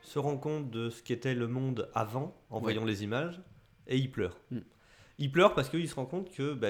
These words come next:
Speaker 2: Bah, lui, il
Speaker 1: finalement,
Speaker 2: connaîtra
Speaker 1: euh,
Speaker 2: jamais ça, quoi.
Speaker 1: il connaîtra jamais ça, et qu'il y a des responsables qui ont fait de la merde, quoi, et que,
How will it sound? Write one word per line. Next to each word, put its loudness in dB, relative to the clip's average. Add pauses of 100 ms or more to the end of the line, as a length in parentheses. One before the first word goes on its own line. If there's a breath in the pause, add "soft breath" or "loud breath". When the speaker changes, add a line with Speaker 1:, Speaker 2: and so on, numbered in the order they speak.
Speaker 2:
Bah, 4
lui, 6
il 8
Speaker 1:
finalement, 8
Speaker 2:
connaîtra 6
Speaker 1:
euh, 4
Speaker 2:
jamais 4
ça, 0
quoi. -4
Speaker 1:
il -6
connaîtra 2
jamais 4
ça, 2
et 0
qu'il 0
y 2
a 4
des 2
responsables 0
qui -8
ont -6
fait -2
de -2
la 4
merde, 0
quoi, 0
et -4
que, -4